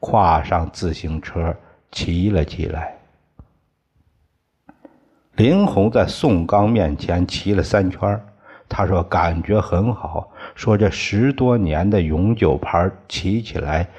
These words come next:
像新车一样。宋刚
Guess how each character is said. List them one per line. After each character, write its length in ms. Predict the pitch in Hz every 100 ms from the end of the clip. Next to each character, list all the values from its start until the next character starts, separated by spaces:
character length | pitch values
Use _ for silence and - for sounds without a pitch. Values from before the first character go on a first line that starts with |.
| -
像 260 | - 92 82
新 420 | - - 131 127 127
车 400 | - 123 123 101
一 180 | 80
样。 240 | 85 - - _ _ _ _ - - -
宋 480 | - 139 90 76 76
刚 380 | 98 107 117